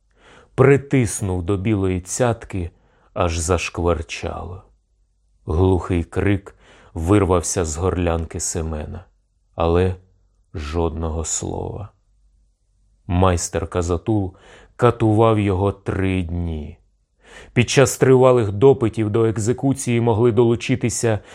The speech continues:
і інші підручні умільці заплічних справ. Мастак Нагая, кліщовий мастак, дибовий тощо. Але Казатул не бачив користі в таких помічниках,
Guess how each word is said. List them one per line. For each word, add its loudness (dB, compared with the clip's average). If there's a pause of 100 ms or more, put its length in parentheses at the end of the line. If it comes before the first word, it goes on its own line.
(240)
і -4
інші 2
підручні -2
умільці -2 (320)
заплічних -2
справ. -8 (520)
Мастак 0
Нагая, 0 (420)
кліщовий 2
мастак, 0 (280)
дибовий 2 (440)
тощо. -10 (600)
Але 4
Казатул 2
не 0
бачив 0
користі -2
в -6
таких -8
помічниках, -6